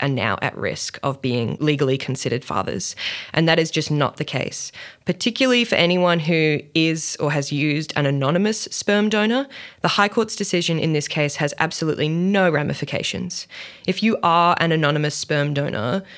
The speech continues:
you are still no more likely than you were before, which is not likely at all, to ever be considered that child's legal father unless you go on to create and have a relationship with that child. This decision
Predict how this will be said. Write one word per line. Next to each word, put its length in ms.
you 260
are 80
still 840
no 200
more 200
likely 400
than 160
you 100
were 100
before, 520
which 180
is 220
not 160
likely 300
at 60
all, 380
to 160
ever 160
be 140
considered 580
that 180
child's 600
legal 260
father 520
unless 680
you 160
go 240
on 400
to 540
create 640
and 160
have 420
a 140
relationship 720
with 240
that 220
child. 460
This 180
decision 540